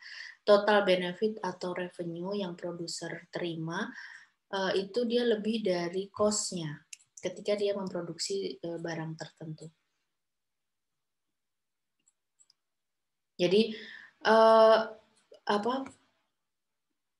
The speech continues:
eh, beberapa atau ada kelompok produsen itu yang memproduksi di bawah harga pasar, atau, eh, bahkan ada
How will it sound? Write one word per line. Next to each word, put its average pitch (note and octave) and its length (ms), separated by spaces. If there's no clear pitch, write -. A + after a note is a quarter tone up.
eh, F#3+ 360
beberapa F#3+ 480
atau G3 300
ada G3 180
kelompok G3+ 560
produsen G3 560
itu F#3 240
yang F3+ 160
memproduksi F3 960
di F#3+ 180
bawah E3+ 320
harga F3 400
pasar, G3+ 720
atau, C#4 720
eh, G3+ 240
bahkan A#3+ 720
ada F#3 320